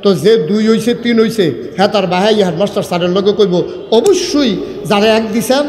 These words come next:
তার মা আপনার এই দেশি মুরগির ডিম খাওয়াইছে, আর নইলে আপনি তারা একদিন কোন আনতা যে আমার ফুতে কি হস, ওজনেও তো দুই কেজি বেশি, আপনি তারা এক দিলেন কেমনে, আমার ফুতে দুই হইল কেমনে?" এটা একটা প্রশ্নের বিষয়। এই জন্য পরীক্ষার সিস্টেম আছে। আল্লাহ তাবারক ওয়া তাআলা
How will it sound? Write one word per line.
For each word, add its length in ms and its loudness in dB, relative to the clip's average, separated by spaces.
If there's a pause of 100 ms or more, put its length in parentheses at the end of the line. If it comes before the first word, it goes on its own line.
(140)
তার 160 0
মা 160 0
আপনার 340 2
এই 60 2
দেশি 260 0
মুরগির 320 0
ডিম 240 2
খাওয়াইছে, 400 -2 (800)
আর 100 2
নইলে 220 4
আপনি 160 2
তারা 240 2
একদিন 360 2
কোন 120 0
আনতা 240 0
যে 80 2
আমার 180 2
ফুতে 260 0
কি 100 2
হস, 320 4
ওজনেও 340 4
তো 100 2
দুই 180 0
কেজি 260 2
বেশি, 560 0 (540)
আপনি 200 2
তারা 260 2
এক 180 2
দিলেন 240 2
কেমনে, 400 2 (320)
আমার 240 0
ফুতে 240 0
দুই 220 2
হইল 180 4
কেমনে?" 360 0
এটা 140 2
একটা 120 -2
প্রশ্নের 460 -2
বিষয়। 360 -4
এই 120 0
জন্য 440 0 (380)
পরীক্ষার 440 0
সিস্টেম 480 -6
আছে। 220 -10 (160)
আল্লাহ 320 0
তাবারক 360 2
ওয়া 120 0
তাআলা 340 2